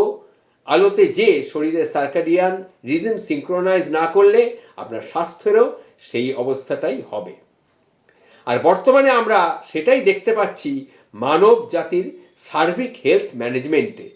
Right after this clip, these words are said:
সামনে আরও দেখতে পাবো যখন বিশ্বে কয়েকটি পরিবার অন্তত, প্রত্যেক বিশ্বে আমরা দেখতে পাবো আগামী দিন আসছে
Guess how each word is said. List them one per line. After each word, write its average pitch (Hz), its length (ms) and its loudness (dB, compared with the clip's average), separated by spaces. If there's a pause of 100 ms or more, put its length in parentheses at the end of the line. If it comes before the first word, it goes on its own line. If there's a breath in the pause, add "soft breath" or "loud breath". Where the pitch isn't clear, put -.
(280 soft breath)
সামনে 262 340 -2 (200)
আরও 277 140 2 (120)
দেখতে 226 220 -2 (100)
পাবো 131 200 -4 (320 soft breath)
যখন 180 220 -2 (140)
বিশ্বে 185 380 4 (420 loud breath)
কয়েকটি 165 360 0
পরিবার 185 460 4
অন্তত, 185 400 -2 (500 loud breath)
প্রত্যেক 226 500 2
বিশ্বে 147 300 -6
আমরা 165 220 2
দেখতে 170 320 -2
পাবো 180 200 0 (180)
আগামী 165 260 2
দিন 175 200 2
আসছে - 400 -4